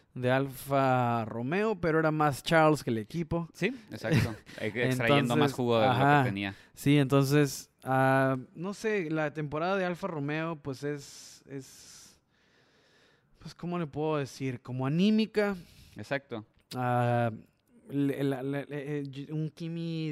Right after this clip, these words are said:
Speaker 1: desanimado.
Speaker 2: Completamente.
Speaker 1: Ah, no era el mejor Kimi que vimos por ningún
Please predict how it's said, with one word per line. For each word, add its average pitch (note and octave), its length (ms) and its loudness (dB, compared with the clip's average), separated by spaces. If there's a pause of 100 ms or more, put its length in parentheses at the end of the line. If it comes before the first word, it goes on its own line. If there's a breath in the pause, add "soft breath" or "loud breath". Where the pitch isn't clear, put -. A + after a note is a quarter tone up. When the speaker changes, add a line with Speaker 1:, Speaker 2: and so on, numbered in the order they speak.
(120)
Speaker 1:
desanimado. D3+ 920 0 (160)
Speaker 2:
Completamente. F#2+ 840 -8
Speaker 1:
Ah, B2 400 2 (340)
no F3+ 280 4
era G#3+ 120 8
el E3+ 80 6
mejor D3+ 380 4
Kimi D#3 300 -4
que C3+ 160 -8
vimos C#3+ 400 -6 (240)
por B2 320 -6
ningún B2 1600 -2